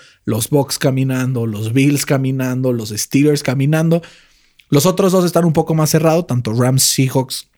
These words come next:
como Baltimore contra los Titans. Pero les aseguro que estaremos aquí platicando de eso el lunes. Bueno, ya tendremos también el previo.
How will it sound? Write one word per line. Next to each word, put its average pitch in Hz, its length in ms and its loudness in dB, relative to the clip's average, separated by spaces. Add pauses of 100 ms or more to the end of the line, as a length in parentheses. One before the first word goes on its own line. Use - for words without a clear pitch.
(120)
como 117 280 -2
Baltimore 123 480 0
contra 104 640 -4
los 120 240 -2
Titans. 147 460 -4 (760)
Pero 135 140 4
les 139 160 2
aseguro 170 560 2
que 131 300 -2
estaremos 147 400 2
aquí 160 180 2
platicando 160 460 0
de 151 80 4
eso 160 140 4
el 143 80 4
lunes. 143 260 0
Bueno, 139 160 0
ya 143 140 2
tendremos 147 320 2
también 123 300 0
el 123 160 -2
previo. 147 380 2